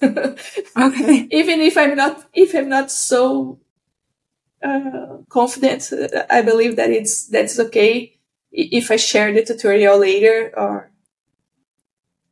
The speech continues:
Speaker 1: because it, it's very, I made it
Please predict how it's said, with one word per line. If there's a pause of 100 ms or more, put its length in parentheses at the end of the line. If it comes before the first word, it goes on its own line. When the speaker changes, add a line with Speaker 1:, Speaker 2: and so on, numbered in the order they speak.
(360)
Speaker 1:
because
it,
it's
very, (600)
I
made
it